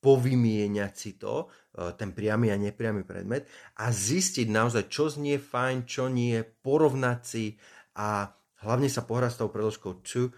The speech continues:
alebo for, že kde ju dať, kde ju nedať. Ak by ste mali akékoľvek otázky k tejto lekcii, priamy, nepriamy predmet, kľudne mi môžete napísať na english teacher william zavináč gmail bodka com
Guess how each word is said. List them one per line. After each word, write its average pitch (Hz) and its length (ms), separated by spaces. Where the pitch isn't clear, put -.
alebo 98 240
for, 113 560
že 98 160
kde 101 240
ju 120 80
dať, 113 260
kde 107 240
ju 104 80
nedať. 92 340
Ak 151 80
by 180 140
ste 185 100
mali 139 320
akékoľvek 120 640
otázky 120 560
k - 80
tejto 104 320
lekcii, - 720
priamy, 101 400
nepriamy 95 480
predmet, 117 480
kľudne 131 400
mi 123 60
môžete 120 340
napísať 107 560
na 82 320
english 120 400
teacher 110 240
william 113 800
zavináč 92 720
gmail 104 320
bodka 92 320
com 107 400